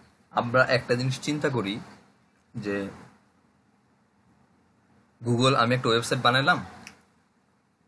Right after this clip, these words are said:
আমি তো ওয়েবসাইটটা বানানোর পরে Google-কে দিলাম index করার জন্য আমার ওয়েবসাইটটা তার ইয়ের মধ্যে, আমারটা মনে হয় আছে, র‍্যাঙ্কিং নাই তো কি হয়েছে, কোথাও না কোথাও আছে। Google-ও বলছে আপনার website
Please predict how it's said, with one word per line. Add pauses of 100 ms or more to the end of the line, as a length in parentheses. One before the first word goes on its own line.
(160)
আমি
তো (100)
ওয়েবসাইটটা
বানানোর
পরে
Google-কে
দিলাম (960)
index
করার
জন্য
আমার
ওয়েবসাইটটা
তার
ইয়ের
মধ্যে, (840)
আমারটা
মনে
হয়
আছে, (360)
র‍্যাঙ্কিং
নাই
তো
কি
হয়েছে,
কোথাও
না
কোথাও
আছে। (880)
Google-ও
বলছে (120)
আপনার
website